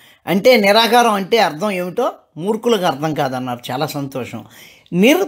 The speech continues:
ప్లస్ ఆకారము, నిరాకారము అది సవర్ణ దీర్ఘ సంధి, ఆకారము లేకపోవడం నిరాకారం అని తెలుగు చెబుతుంది.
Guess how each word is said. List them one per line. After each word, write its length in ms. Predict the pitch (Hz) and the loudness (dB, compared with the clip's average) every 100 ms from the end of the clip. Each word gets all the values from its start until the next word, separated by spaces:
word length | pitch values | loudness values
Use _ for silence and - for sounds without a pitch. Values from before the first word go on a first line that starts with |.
| - | 0
ప్లస్ 260 | 247 254 - | 2 2 0
ఆకారము, 720 | 190 196 202 185 170 180 185 143 | 0 0 0 0 0 -4 -6 -4
నిరాకారము 720 | 165 185 190 190 175 185 208 | 0 2 2 2 0 0 -4
అది 120 | 156 | -4
సవర్ణ 380 | 180 175 185 202 | -2 0 0 0
దీర్ఘ 280 | 185 170 233 | -2 -2 -4
సంధి, 640 | 196 160 151 175 185 139 - | -6 -6 -4 -2 -2 -4 -2
ఆకారము 680 | 165 180 208 190 202 285 392 | 0 2 2 2 0 0 0
లేకపోవడం 760 | 220 175 190 202 185 185 185 269 523 277 | 0 0 0 0 2 2 2 0 -4 -4
నిరాకారం 560 | 180 170 170 160 160 156 | -2 -2 -2 -2 -4 -4
అని 220 | 175 339 494 - - _ _ - | -4 -4 -6 -16 -20 _ _ 0
తెలుగు 220 | 269 339 | 2 4
చెబుతుంది. 500 | 247 185 151 139 117 | 4 2 -2 -8 -8